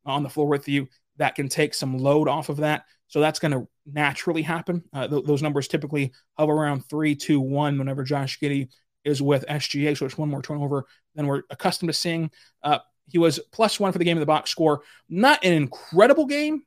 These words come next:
but again, another effort where he found a way to get the job done, found a way to lead this team given the circumstances. So you tip your cap to S G A, and hopefully he'll exit protocols, uh, as soon as possible.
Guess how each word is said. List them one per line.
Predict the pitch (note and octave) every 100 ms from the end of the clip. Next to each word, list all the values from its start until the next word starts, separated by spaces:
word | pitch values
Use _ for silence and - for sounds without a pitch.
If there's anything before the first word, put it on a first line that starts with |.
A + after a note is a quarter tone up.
| -
but | F#3
again, | F#3 G3+
another | D#3 D#3+ F#3 G#3 - _ _ F3+
effort | F#3 F3 -
where | D3 D3+ C#3+ - _
he | _ D#3+
found | C3+ E3+ F#3 F#3
a |
way | D#3 E3 E3 C#3+ - _ _
to | -
get | C#3 D#3
the | D#3
job | C3+ C#3+ C#3
done, | D3 C#3
found | - E3 D#3
a |
way | C#3 D3 D3+
to | D3+
lead | C#3 C#3+
this | C#3 C#3
team | - D3 C3+
given | - D3+ D3+
the | C#3
circumstances. | - D3 C#3+ C3+ C#3+ C3+ C#3 - _ _
So | -
you | C#3
tip | C#3 D#3
your | D#3
cap | - D3+ -
to | C#3
S | C#3+ -
G | - C#3+
A, | C#3
and | C#3
hopefully | D3 - D3+ D3 C3+ _ _
he'll | C#3+ C#3+
exit | D#3 - -
protocols, | D#3+ C#3+ - C#3+ C3+ -
uh, |
as | C#3 C#3 -
soon | C#3
as | C#3
possible. | - B2 - F3